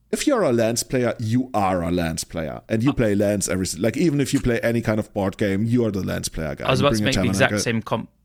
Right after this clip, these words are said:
Speaker 2: comment. It's a expensive deck with Tabernacle and Mox Diamonds, and it's a very, very loved deck by players, and it's quite an old deck, so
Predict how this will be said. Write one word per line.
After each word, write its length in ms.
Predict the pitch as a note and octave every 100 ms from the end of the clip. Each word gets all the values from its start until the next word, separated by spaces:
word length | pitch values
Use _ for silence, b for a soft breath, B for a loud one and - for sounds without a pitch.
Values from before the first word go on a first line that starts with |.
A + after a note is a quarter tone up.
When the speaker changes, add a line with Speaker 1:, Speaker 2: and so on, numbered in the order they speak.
| _
Speaker 2:
comment. 360 | B2 A2 G#2+ B B B
It's 220 | B2 -
a 200 | C3 B2
expensive 480 | B2+ - C3 A#2 B2+
deck 300 | C3 - -
with 140 | A#2
Tabernacle 480 | - A#2+ B2 A#2 -
and 80 | A2+
Mox 160 | - -
Diamonds, 500 | A2+ B2 C3+ C#3 - b b _
and 400 | C3 A2 A2+ G#2+ -
it's 220 | A#2 -
a 40 |
very, 320 | G2 A#2+ A2+ G#2+ A2
very 300 | - B2 A2+
loved 300 | A2 - -
deck 220 | - -
by 140 | G#2+
players, 500 | G2+ G2 G2+ G2+ G2 -
and 140 | A#2 A2
it's 140 | -
quite 240 | - D#3+
an 80 | E3
old 280 | - C3+ D3
deck, 240 | F#3 - -
so 340 | - A#2+ G#2+